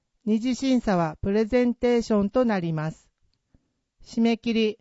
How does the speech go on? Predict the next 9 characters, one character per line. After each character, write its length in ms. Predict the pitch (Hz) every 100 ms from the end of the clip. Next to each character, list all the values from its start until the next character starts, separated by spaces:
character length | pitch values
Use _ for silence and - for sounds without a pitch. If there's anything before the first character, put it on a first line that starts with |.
| _ _ _
九 140 | - 269
月 380 | 254 233 202
二 240 | 190 247 214
十 220 | 214 185
二 200 | 185 226
日 320 | 226 190 170
水 400 | - - 247 247
曜 240 | 254 233 202
日。 300 | 151 139